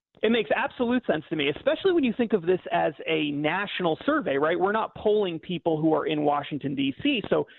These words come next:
so we're polling government workers across the country. Well, who are most government workers in most parts of the country? <laughs> Well, they're teachers. Uh, and I think that that's why you're seeing this, this very far left view of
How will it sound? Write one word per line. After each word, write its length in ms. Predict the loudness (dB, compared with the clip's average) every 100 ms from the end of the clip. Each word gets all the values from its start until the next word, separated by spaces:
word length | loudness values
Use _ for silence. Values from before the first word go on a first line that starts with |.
| -20 -6 0
so 60 |
we're 200 | 2 0
polling 480 | 0 0 2 0 -2
government 440 | 0 2 0 0 0
workers 360 | 0 0 -4
across 300 | -4 -2 -4 -4
the 80 |
country. 300 | -4 -2 0
Well, 140 | 2 2
who 340 | 2 2 2
are 420 | 0 0 0 -2 -6 _ _
most 320 | -2 0 0 0
government 360 | 0 2 2 2
workers 540 | 2 2 2 0 -2 -4 0
in 360 | 0 0 -4 -6
most 420 | 0 2 2 0
parts 240 | -2 -2
of 120 | -2 -2
the 80 |
country? 460 | 0 -2 0 -2 -2
<laughs> 40 | 0
Well, 140 | 0
they're 160 | 0 -2
teachers. 560 | -2 -4 -2 -4 -4 -6 _ -20 -20 -20 -4
Uh, 220 | 0 2
and 220 | 2 4 2
I 120 | 0
think 220 | -2 0
that 140 | 0 0
that's 240 | -2 -2 0
why 240 | 0 0
you're 200 | 0 -2 -2
seeing 340 | 0 0 0 2
this, 220 | 2 0 -4 -4
this 160 | -2 -2 -4
very 400 | 0 2 2 0 -2
far 240 | 0 0 0
left 320 | 0 -2 -6
view 540 | -2 2 4 2 0 0
of 220 | 0